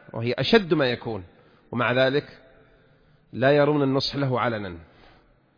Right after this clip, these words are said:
ويصلون معه ولا يخرجون عليه. هؤلاء هم السلف. فإذا أردت الجنة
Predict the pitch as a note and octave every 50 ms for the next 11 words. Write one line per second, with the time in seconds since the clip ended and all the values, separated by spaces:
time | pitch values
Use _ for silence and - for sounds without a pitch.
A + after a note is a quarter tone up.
0 | _ _ _ _ _ _ _ - A2+ A#2+ A2+ - C3+ C3 B2+ C3+ D#3 D3+ C#3 C#3
1 | C#3 A#2 G#2 G#2 - - - - - - G#2+ C3+ D3 D#3+ D3+ C#3 - C3 C3 G#2+
2 | A#2+ B2 A#2 G2 F#2+ F#2+ F2 D#2+ D#2+ E2 E2+ - - - - _ _ _ _ _
3 | _ _ - B3 D4+ E4+ E4 E4 D#4 C4+ - - - - G3 - - - - _
4 | _ _ _ _ _ _ _ _ _ _ _ _ _ _ _ _ _ _ _ _
5 | _ _ _ _ _ _ _ _ _ _ _ _ _ _ _ _ _ _ _ _
6 | _ _ _ _ _ _ _ _ _ _ _ _ _ _ _ _ _ _ _ -
7 | - G2 G2 G2+ A#2+ D3 D#3+ - - D#3+ C3 G#2+ B2+ B2 B2 C3+ F3+ A#3